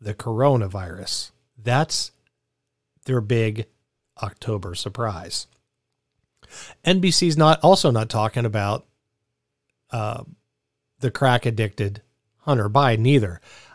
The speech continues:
I think that just might be the October surprise, N B C. I think that's a little bit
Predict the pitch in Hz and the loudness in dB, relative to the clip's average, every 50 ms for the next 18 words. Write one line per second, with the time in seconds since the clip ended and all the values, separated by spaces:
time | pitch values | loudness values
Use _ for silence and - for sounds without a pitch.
0 | _ - - 151 185 190 - - 220 208 - - 113 95 92 104 120 135 160 175 | _ -2 0 0 0 0 0 -2 -2 -2 -2 -2 -6 -6 -2 2 2 2 2 0
1 | 160 143 131 - 127 110 107 - - - 110 101 101 101 - - 113 104 98 101 | -2 -6 -6 -2 -2 -2 -2 -4 -6 -8 -6 -6 -6 -6 -4 -4 -2 -2 -2 -4
2 | - 117 117 110 107 104 98 - - - 113 110 101 95 95 90 - - 104 - | -4 -4 -2 0 0 0 -2 -4 -6 -6 -6 -6 -4 -6 -8 -10 -10 -12 -10 -6
3 | 147 156 139 110 101 98 95 - - - - _ _ _ 131 120 107 98 101 95 | -4 -2 -2 -2 -4 -6 -10 -10 -12 -12 -14 _ _ _ -6 -6 -6 -6 -6 -6
4 | - - - 92 87 113 127 - _ _ _ _ _ _ _ _ _ _ _ _ | -6 -6 -6 -6 -8 -10 -10 -12 _ _ _ _ _ _ _ _ _ _ _ _
5 | 143 139 131 - 170 147 - - 165 214 247 - - 208 170 170 180 170 165 143 | -2 0 2 2 2 2 2 0 -2 -2 -2 -2 -2 0 2 2 2 2 4 4
6 | 143 131 107 | 2 2 0